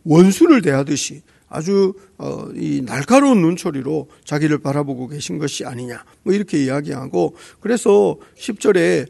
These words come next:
하나님의 미움을 받다가 보니까 다른 온 사람들도 막 자기를 모욕하고 뺨을 치고 막 이렇게 한다고, 어, 이런, 어, 단식을 하고, 어, 십일 절 보시면, 어,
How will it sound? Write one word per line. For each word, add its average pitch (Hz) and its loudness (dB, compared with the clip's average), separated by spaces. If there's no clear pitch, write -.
하나님의 262 2
미움을 208 4
받다가 180 -4
보니까 156 -4
다른 233 0
온 269 4
사람들도 190 -2
막 175 -6
자기를 180 0
모욕하고 165 -4
뺨을 226 0
치고 196 -4
막 175 -4
이렇게 190 0
한다고, 147 -8
어, - -10
이런, 135 -2
어, 131 -10
단식을 143 -2
하고, 139 -14
어, 135 -10
십일 185 0
절 165 2
보시면, 135 -6
어, - -6